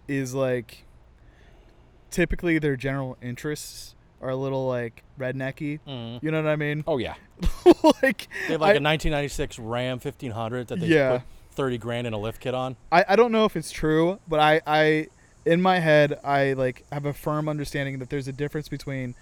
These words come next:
Speaker 1: Red Bull drinkers and Monster drinkers.
Speaker 2: Red Bull is like the, uh, I, I ski.
Speaker 1: Yeah.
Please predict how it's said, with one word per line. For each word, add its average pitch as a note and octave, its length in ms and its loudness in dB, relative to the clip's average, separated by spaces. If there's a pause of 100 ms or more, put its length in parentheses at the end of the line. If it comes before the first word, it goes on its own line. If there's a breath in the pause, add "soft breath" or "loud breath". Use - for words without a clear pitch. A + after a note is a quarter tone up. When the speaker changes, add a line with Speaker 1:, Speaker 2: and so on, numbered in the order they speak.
(360 soft breath)
Speaker 1:
Red D3 220 2
Bull D#3 160 6
drinkers D3 500 -2
and C3 160 -12
Monster A2+ 340 -10
drinkers. G#2 580 -14 (260 soft breath)
Speaker 2:
Red A3 220 -2
Bull A3 280 2
is C3 120 -4
like B2+ 260 -2
the, A2+ 240 -6
uh, G#2+ 60 -2
I, A#2+ 320 -4
I B2 100 -4
ski. G2+ 500 -10 (280)
Speaker 1:
Yeah. A2 300 -10